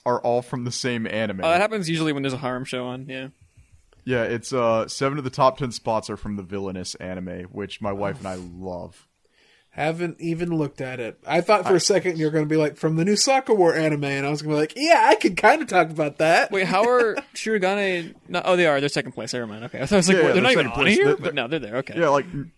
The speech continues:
Speaker 1: know your place, trash.
Speaker 2: <laughs>
Speaker 3: Yeah, then their place is to be second place
Speaker 2: It's all
Speaker 3: of
Speaker 2: with
Speaker 3: the
Speaker 2: the same
Speaker 3: normie picks.
Speaker 2: character, too.
Speaker 1: Well, that's because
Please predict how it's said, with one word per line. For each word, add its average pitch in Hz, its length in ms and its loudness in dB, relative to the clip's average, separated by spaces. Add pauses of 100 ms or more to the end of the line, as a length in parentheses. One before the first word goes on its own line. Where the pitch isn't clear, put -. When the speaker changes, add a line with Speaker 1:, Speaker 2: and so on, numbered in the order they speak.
(160)
Speaker 1:
know 143 200 2
your 123 100 2
place, 107 320 -2
trash. 90 500 -8 (360)
Speaker 2:
<laughs> 151 80 -2 (1200)
Speaker 3:
Yeah, 165 340 2
then 151 280 -2
their 151 140 2
place 165 380 0
is 151 200 -4
to 147 100 -12
be 147 260 0
second 156 360 0
place 143 200 0
Speaker 2:
It's - 20 4
all 262 80 6
Speaker 3:
of 330 60 6
Speaker 2:
with 440 80 2
Speaker 3:
the 240 80 -2
Speaker 2:
the 143 60 0
same 247 280 0
Speaker 3:
normie 151 40 -6
picks. 190 340 -2
Speaker 2:
character, 107 100 -14
too. 135 380 -8 (880)
Speaker 1:
Well, 233 160 2
that's 311 220 -4
because 180 680 -2